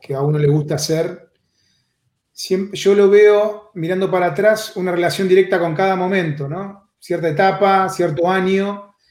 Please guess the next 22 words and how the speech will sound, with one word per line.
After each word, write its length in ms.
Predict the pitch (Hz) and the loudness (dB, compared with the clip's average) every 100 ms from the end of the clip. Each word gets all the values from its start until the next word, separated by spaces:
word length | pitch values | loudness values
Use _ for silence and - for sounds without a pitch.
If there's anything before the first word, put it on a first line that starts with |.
| _ _ _ | _ _ _
y, 320 | 151 151 147 143 - 151 | -10 -6 -4 -6 -6 -4
y 20 | |
lo, 220 | 147 143 - | -2 -2 -4
y 80 | 156 | -6
las 160 | 156 | -4
cosas 260 | 180 180 180 | -6 -6 -6
que 240 | 170 160 | -4 -4
uno 180 | 175 185 | -2 -4
sentía, 520 | 160 165 147 190 185 | -4 -6 -2 0 0
cómo 240 | 170 170 165 | -2 -4 -2
repercutía 720 | 160 156 147 147 170 165 151 | 0 0 -2 -2 -2 0 -2
en, 280 | 147 139 170 | -2 -4 -6
en 120 | 139 | -10
las 100 | 131 | -8
canciones, 580 | 143 123 180 175 151 143 | -8 -2 -2 -2 -6 -6
en 60 | |
los 80 | 135 | -4
dibujos, 580 | 143 170 180 - 151 151 | -2 0 0 -2 -8 -6
en, 180 | 139 - _ _ _ _ _ _ | -10 -12 _ _ _ _ _ _
en 120 | 143 143 | -8 -4
todo 240 | 160 156 | 0 2
eso. 380 | 147 - 127 | 0 -4 -14